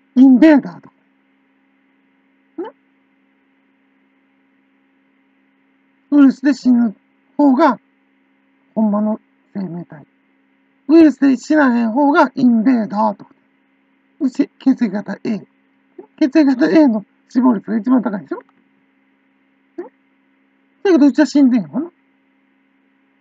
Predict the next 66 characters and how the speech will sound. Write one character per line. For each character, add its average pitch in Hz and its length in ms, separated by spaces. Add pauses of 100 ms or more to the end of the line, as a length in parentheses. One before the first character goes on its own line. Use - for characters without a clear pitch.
(140)
頑 254 220
張 240 60
っ 247 80
て 240 100
る 220 140
か - 200
ど 214 100
う - 20
か 185 80
知 - 80
ら 190 80
ん - 20
け - 80
ど、 190 80 (240)
ひ 320 60
ょ - 20
っ 349 100
と 277 120
し 269 60
た 427 100
ら、 294 120 (400)
杉 294 200
田 247 120
水 262 140
脈 226 140
さ 214 80
ん 220 60
が 247 80
B 240 180
型 226 180
な 185 80
ん 160 80
か - 80
も 214 80
し - 100
れ - 60
ん、 - 60
血 - 240
液 - 40 (920)
型。 220 120
ゾ 240 100
ッ - 120
と - 80
す - 160
る - 80
よ 139 60
ね。 170 220
<laughs> - 1800
じ 285 80
ゃ 311 40
あ、 247 40 (220)
こ 339 140
の 320 160 (240)
う 254 100
ち 277 140
に 311 180 (260)
杉 285 140
田 - 80
水 240 80
脈 - 80
さ 226 60
ん 214 60
の 220 100
人 226 240
生 196 60
が 202 140